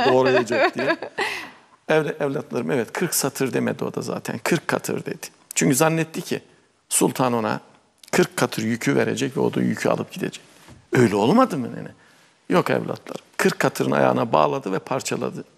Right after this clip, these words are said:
Speaker 1: cariyeyi. Biz böyle ürperirdik. "Nene neden yaptı bunu?"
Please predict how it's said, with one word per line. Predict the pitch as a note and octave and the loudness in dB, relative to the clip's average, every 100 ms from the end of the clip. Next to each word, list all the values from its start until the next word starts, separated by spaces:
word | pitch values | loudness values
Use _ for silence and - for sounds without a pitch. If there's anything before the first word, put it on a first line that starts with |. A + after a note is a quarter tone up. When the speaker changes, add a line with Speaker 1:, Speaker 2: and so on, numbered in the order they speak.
| - | -6
Speaker 1:
cariyeyi. | - - - - - - - - | -6 -6 -10 -6 -4 -4 -6 -2
Biz | E3 | 4
böyle | F3 D#3 | 4 4
ürperirdik. | E3 C3 D3+ C3+ C3 - | 2 0 0 0 -2 -2
"Nene | C#3+ E3 D#3+ | 4 4 6
neden | B2 D3 G#3+ | 6 6 6
yaptı | D#3+ - - | 4 0 -2
bunu?" | C#2+ | -4